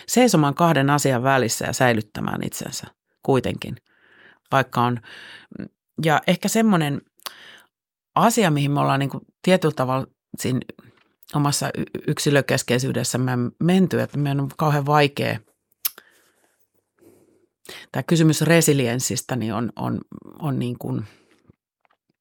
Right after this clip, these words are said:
on silleen hankala, että jos me tulkitaan, että asiat ei ole aina helppoja ja ne on itse asiassa aika kivuliaitakin asioita, niin siksi musta se Leena Erlingin lause on niin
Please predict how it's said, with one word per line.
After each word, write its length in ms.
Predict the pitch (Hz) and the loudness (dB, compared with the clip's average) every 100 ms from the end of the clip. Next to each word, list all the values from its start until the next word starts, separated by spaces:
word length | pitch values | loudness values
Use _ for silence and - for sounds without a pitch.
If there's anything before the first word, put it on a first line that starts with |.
| _ _ _ - - - - 170 | _ _ _ -20 -20 -20 -8 -2
on 100 | 165 | 2
silleen 300 | 175 156 143 | 4 4 4
hankala, 460 | 165 156 127 120 | 2 2 0 -2
että 140 | 120 127 | -2 -8
jos 80 | |
me 80 | 127 - | -10 -6
tulkitaan, 680 | 131 127 - 131 123 123 - - _ _ _ _ _ _ | -6 -6 -8 -4 -4 -4 -8 -18 _ _ _ _ _ _
että 140 | - - _ - | -14 -14 _ -6
asiat 340 | 165 170 156 175 | -2 0 0 2
ei 160 | 170 | 4
ole 80 | 147 | 4
aina 160 | 147 143 | 2 0
helppoja 720 | 170 156 - _ - - - - | 0 0 -2 _ -8 -8 -10 -10
ja 120 | - 147 | -4 -2
ne 80 | |
on 120 | 147 156 | 0 0
itse 160 | - | -2
asiassa 160 | 156 165 | -2 -2
aika 160 | 165 156 | -4 -2
kivuliaitakin 800 | 185 160 131 - - - - - | -2 0 -2 -6 -8 -10 -8 -8
asioita, 400 | - - - - | -6 -8 -8 -8
niin 120 | 143 | -4
siksi 180 | 160 160 | -2 0
musta 120 | 151 | 0
se 120 | 170 | 2
Leena 280 | 165 156 151 | 4 4 4
Erlingin 420 | 156 147 135 135 | 4 2 0 0
lause 300 | 147 160 139 | 2 2 2
on 160 | 107 120 | -4 -4
niin 180 | 120 | -6